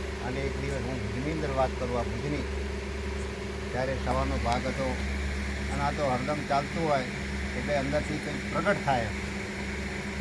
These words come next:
તો એક એવો ભાવ પ્રગટ થયો એમ. હું મારી વાત કરું છું, તો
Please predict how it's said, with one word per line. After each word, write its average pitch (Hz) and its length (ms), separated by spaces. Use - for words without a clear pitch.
તો 131 100
એક 139 160
એવો 135 280
ભાવ 127 260
પ્રગટ 143 380
થયો 139 240
એમ. 113 140
હું 113 180
મારી 139 260
વાત 151 180
કરું 123 220
છું, 101 180
તો 139 160